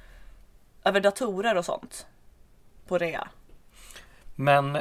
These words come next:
Speaker 2: vad är själva upprinnelsen till detta? Det har någonting med Thanksgiving att göra, eller hur?
Speaker 1: Alltså jag är faktiskt inte helt på det klara med det.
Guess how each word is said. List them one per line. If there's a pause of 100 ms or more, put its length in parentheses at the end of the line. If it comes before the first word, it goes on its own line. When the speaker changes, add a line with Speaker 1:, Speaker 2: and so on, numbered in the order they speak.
(120)
Speaker 2:
vad
är
själva
upprinnelsen
till
detta?
Det
har
någonting
med
Thanksgiving
att
göra,
eller
hur? (880)
Speaker 1:
Alltså
jag
är
faktiskt
inte
helt
på
det
klara
med
det.